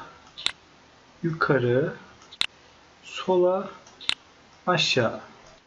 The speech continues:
Bir kare çizdim. Sonra renk bloğunu koyuyorum. Şimdi burayı ilk seçili renk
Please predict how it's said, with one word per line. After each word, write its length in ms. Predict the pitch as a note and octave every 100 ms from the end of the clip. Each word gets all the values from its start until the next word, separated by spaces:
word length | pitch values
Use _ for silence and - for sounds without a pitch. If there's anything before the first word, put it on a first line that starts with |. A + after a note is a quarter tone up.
| - _ - -
Bir 140 | A3
kare 340 | - F#3+ D#3 -
çizdim. 460 | B2 A2 A#2 F3 - - - - - - - - - - - - -
Sonra 560 | - A3 A3 A3 A3+ - - F#3+
renk 360 | A3 A3+ A3
bloğunu 420 | F#3+ E3+ E3 E3+
koyuyorum. 600 | D#3+ D#3 B2+ A#2 B2 G3+ - - - - - - - - - - - - - - - - - - - - - - - - - -
Şimdi 260 | - G#3 G3+
burayı 460 | B3 G3+ F3 A3+ - - - - - - - - - - - - - - -
ilk 260 | A3+ B3+ -
seçili 520 | G3 D#3+ - C3+ C#3
renk 260 | G#3+ A3